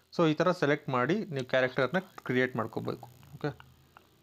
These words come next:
So ಇಲ್ಲಿ next ಬಂದ್ರೆ ನಿಮ್ಗೆ dresses, ಯಾವ ಥರ shade ಬೇಕು, ಯಾವ ಥರ color ಬೇಕು, ಯಾವ ಥರದ್ದು ಬೇಕು ಅಂತಾರ ಎಲ್ಲ ನಾವು ಆ್ಯಡ್ ಮಾಡ್ಕೊಬೋದು. So ನಿಮ್ಗೆ ಯಾವ್ದು ಇಷ್ಟ ಬೇಕೋ ಆ ಥರ select ಮಾಡಿ ಆ್ಯಡ್ ಮಾಡ್ಕೊಂಡು next back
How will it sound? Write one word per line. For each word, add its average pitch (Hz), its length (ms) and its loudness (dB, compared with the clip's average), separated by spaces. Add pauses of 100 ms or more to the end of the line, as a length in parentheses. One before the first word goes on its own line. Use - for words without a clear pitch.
(1040)
So 160 160 4
ಇಲ್ಲಿ 185 220 4
next 170 280 0
ಬಂದ್ರೆ 175 240 2
ನಿಮ್ಗೆ 160 360 2
dresses, 127 680 0
ಯಾವ 120 160 4
ಥರ 120 160 2
shade 120 360 2
ಬೇಕು, 117 460 0
ಯಾವ 113 120 4
ಥರ 117 160 0
color 117 300 0
ಬೇಕು, 117 380 -4
ಯಾವ 113 160 2
ಥರದ್ದು 117 260 -4
ಬೇಕು 123 300 -4
ಅಂತಾರ - 220 -4
ಎಲ್ಲ 113 280 2
ನಾವು 113 260 -2
ಆ್ಯಡ್ 110 140 2
ಮಾಡ್ಕೊಬೋದು. 117 600 -4 (440)
So 127 180 4
ನಿಮ್ಗೆ 123 220 0
ಯಾವ್ದು 123 140 4
ಇಷ್ಟ 120 160 -2
ಬೇಕೋ 120 300 2
ಆ - 20 2
ಥರ 117 180 0
select 117 340 -2
ಮಾಡಿ 117 460 -2 (480)
ಆ್ಯಡ್ 120 180 2
ಮಾಡ್ಕೊಂಡು 120 480 -4 (360)
next 127 220 -4
back 123 220 2